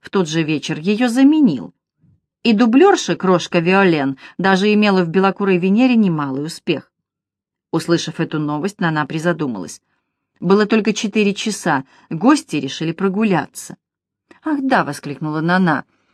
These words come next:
«Ведь я перед вашим приездом собиралась идти копать картошку». Тут все, даже не переодевшись, выразили желание тоже идти копать картофель. Это им будет вместо прогулки.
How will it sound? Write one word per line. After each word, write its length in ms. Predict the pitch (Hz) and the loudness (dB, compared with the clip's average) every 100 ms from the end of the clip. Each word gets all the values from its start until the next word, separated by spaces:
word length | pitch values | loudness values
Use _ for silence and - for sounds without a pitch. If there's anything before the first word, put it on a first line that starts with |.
| _ | _
«Ведь 280 | - 185 - | -2 -2 0
я 180 | 185 170 | 0 0
перед 220 | 170 156 | 0 0
вашим 340 | 156 156 165 | -2 -2 -4
приездом 680 | 160 147 143 269 320 165 143 - - | -4 -8 -2 -2 0 -2 -4 -6 -20
собиралась 560 | - 185 170 190 180 190 | -6 -2 2 2 0 -2
идти 260 | 170 185 | -4 -4
копать 400 | 170 170 180 180 | -2 -2 -2 -4
картошку». 760 | - 240 - 370 330 - - - _ _ _ _ _ _ _ _ _ - | -4 -6 0 0 0 -4 -14 -18 _ _ _ _ _ _ _ _ _ 2
Тут 160 | 381 | 2
все, 260 | - - 156 | 2 -2 0
даже 320 | 139 202 170 | 2 2 2
не 140 | 160 | 0
переодевшись, 760 | 139 147 147 143 247 240 226 - | -2 -4 -4 0 0 0 -6 -6
выразили 400 | 156 143 139 143 | -6 -6 -8 -8
желание 720 | 135 143 123 185 240 240 233 - _ _ | -8 -8 -2 0 2 2 0 -6 _ _
тоже 380 | - 156 131 123 | -2 -2 -4 -10
идти 180 | 123 - | -14 -14
копать 380 | 135 - 156 - | -12 -10 -10 -8
картофель. 600 | 147 - - - - - _ _ _ - | -12 -10 -16 -14 -18 -20 _ _ _ -2
Это 200 | 262 269 | 0 4
им 160 | 247 | 4
будет 240 | 226 226 220 | 4 0 -2
вместо 340 | 202 202 - | -2 -4 -6
прогулки. 640 | - 196 165 131 113 - | -6 -4 -4 -8 -10 -14